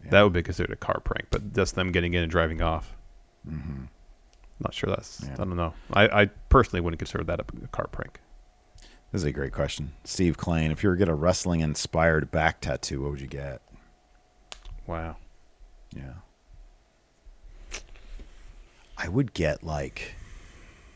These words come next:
Speaker 1: like, something old school, like a, uh, Hackenschmidt versus Gotch, like, piece where, like, you have the entire, s-, like, all the crowd there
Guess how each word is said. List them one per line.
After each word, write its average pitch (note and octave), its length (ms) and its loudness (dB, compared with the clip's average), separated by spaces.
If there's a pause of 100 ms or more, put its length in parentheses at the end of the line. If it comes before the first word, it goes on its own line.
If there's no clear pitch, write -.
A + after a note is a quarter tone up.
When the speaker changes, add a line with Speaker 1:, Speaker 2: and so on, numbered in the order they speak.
(580)
Speaker 1:
like, D#2+ 300 -2
something E2+ 320 -4
old D2+ 280 -4
school, D2 300 -6
like C#2+ 240 -6
a, C2+ 180 -8 (280)
uh, C#2 280 -8
Hackenschmidt E2+ 840 -4
versus D2 480 -8
Gotch, - 720 -2 (640)
like, D#2 500 -2 (280)
piece - 720 -2 (300)
where, F2 120 4
like, E2+ 220 4
you E2+ 100 0
have F2 240 0
the F2 120 2
entire, E2+ 520 0
s-, - 280 -2
like, D#2+ 220 -2
all D#2+ 140 2
the D#2 100 -4
crowd D#2 500 0
there D#2+ 480 2